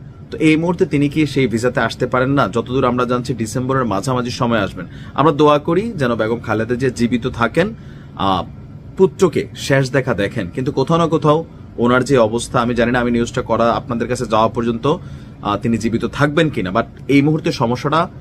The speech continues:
এই লেভেলে আছে, হায়াত মৌতের ঠিক মাঝামাঝি অবস্থানে আছেন। তা আমার মনে হয় তারেক রহমানের উচিত যত যাই কিছু হোক, যদি যুক্ত-, যুক্তরাজ্যে কোনো সমস্যা থাকে, তাহলে বাংলাদেশ সরকারের সরাসরি হস্তক্ষেপের মাধ্যমে ওনাকে দেশে আসার জন্য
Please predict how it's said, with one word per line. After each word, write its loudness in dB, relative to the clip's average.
এই 8
লেভেলে 4
আছে, -6
হায়াত 2
মৌতের 0
ঠিক -4
মাঝামাঝি 0
অবস্থানে 0
আছেন। 2
তা 4
আমার 4
মনে 4
হয় 4
তারেক 0
রহমানের 4
উচিত 2
যত 2
যাই 2
কিছু 0
হোক, 0
যদি -4
যুক্ত-, -2
যুক্তরাজ্যে 2
কোনো 0
সমস্যা 0
থাকে, 0
তাহলে 0
বাংলাদেশ 0
সরকারের 2
সরাসরি 4
হস্তক্ষেপের 0
মাধ্যমে 0
ওনাকে -2
দেশে -2
আসার 0
জন্য 2